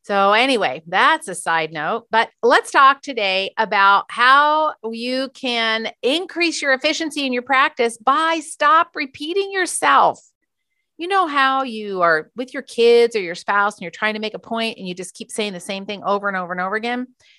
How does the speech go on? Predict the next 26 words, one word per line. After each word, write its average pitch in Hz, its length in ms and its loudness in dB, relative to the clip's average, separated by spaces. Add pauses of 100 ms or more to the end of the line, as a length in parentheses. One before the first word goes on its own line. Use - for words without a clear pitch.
(140)
This 320 140 -10
is 277 180 -8 (140)
kinda 277 240 0
like 233 180 0
that, 247 240 2
but 214 140 -6
kinda 233 260 -2
not. 220 340 0
Think 254 160 -4
about 277 260 2
it 233 100 -2
in 220 140 -10
the 208 60 -8
context 190 500 -4
of 170 100 -6
your 165 100 -8
practice. - 540 -6 (420)
So 240 220 2
how 240 160 4
many 285 220 -2
times 247 460 2
do 247 80 -8
you 254 160 -2
go 226 300 4
into 240 400 -4
a 214 100 0